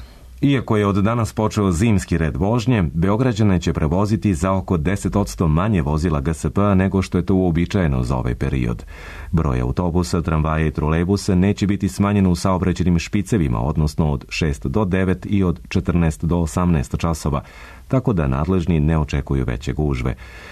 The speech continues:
Novina je i to da karte kontroliše više od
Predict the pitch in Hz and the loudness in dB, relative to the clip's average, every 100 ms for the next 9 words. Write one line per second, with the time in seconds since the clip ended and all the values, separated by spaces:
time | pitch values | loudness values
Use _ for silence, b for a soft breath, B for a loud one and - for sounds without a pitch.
0 | B - 120 117 139 113 78 110 101 85 | B 0 2 2 2 0 0 0 0 -2
1 | - 120 - 80 76 76 92 104 - 85 | 0 -2 -2 -2 0 0 0 0 0 -2
2 | 73 107 107 98 80 | 2 0 2 0 -2